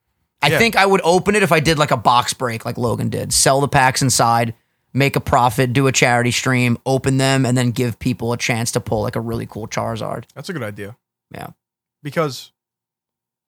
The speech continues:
Speaker 2: the mystery of not knowing what's in that box drives up the value. You know what I'm saying?
Speaker 1: Exactly. It, once you, once you open the packs and you're looking at everything, that's it.
Speaker 2: That's
Speaker 1: You know,
Speaker 2: it.
Speaker 1: it's, it's the,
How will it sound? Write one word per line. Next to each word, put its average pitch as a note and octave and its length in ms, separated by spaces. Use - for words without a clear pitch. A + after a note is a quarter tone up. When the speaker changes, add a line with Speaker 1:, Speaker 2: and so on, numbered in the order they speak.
Speaker 2:
the C3+ 120
mystery D3+ 500
of C#3+ 120
not B2+ 160
knowing B2+ 220
what's A#2+ 160
in A#2+ 200
that A#2+ 200
box A2+ 420
drives B2 380
up B2 120
the - 60
value. A2 320
You G#2+ 60
know - 60
what G2 80
I'm - 60
saying? F3 140
Speaker 1:
Exactly. - 380
It, B2+ 60
once C#3+ 340
you, F3+ 80
once D#3+ 340
you G#3+ 120
open E3+ 340
the C#3 60
packs D3+ 420
and C#3 60
you're A2+ 100
looking D3 280
at A#2 140
everything, A#2 640
that's B2 220
it. A#2 240
Speaker 2:
That's G#2+ 120
Speaker 1:
You A#2 80
know, B2+ 160
Speaker 2:
it. B2 40
Speaker 1:
it's, B2 120
it's C3+ 200
the, C3 320